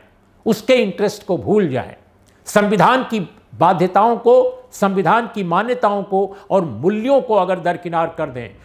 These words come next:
तो निश्चित रूप से इस देश के राजनीतिक भविष्य के बारे में, संवैधानिक जो, जो मूल्य हैं, उनके बारे में हम बहुत आशाजनक तस्वीर नहीं खींच सकते। बहुत ही गहरी निराशा का ये विषय है।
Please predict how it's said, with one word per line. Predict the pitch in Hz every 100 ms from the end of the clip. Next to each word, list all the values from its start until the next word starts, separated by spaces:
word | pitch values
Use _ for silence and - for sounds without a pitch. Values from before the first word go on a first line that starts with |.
| - -
तो | 139
निश्चित | 92 147 208 - - 185
रूप | 165
से | 170 160
इस | 156
देश | - 135 160 -
के | 156
राजनीतिक | 131 135 135 - 135
भविष्य | - 170 - 175
के | 190
बारे | 185 185 202
में, | 226 233 - -
संवैधानिक | - 196 190 185 175 147 220 262 -
जो, | 160 160 123 - -
जो | 127 180
मूल्य | 139 254 262 208
हैं, | 123 104
उनके | 202 214 233
बारे | 196 185 185
में | 185 190 - - - -
हम | 170 185
बहुत | 165 190 196 -
आशाजनक | 175 175 180 165 165 - 160
तस्वीर | - 160 180 - - - -
नहीं | 127 156
खींच | 175 - 120
सकते। | - 123 - - - - - - - - - - - - -
बहुत | 175 226 233
ही |
गहरी | 127 175 175 196 180
निराशा | 127 165 170 175
का | 147 131
ये | 120
विषय | 110 98
है। | 104 101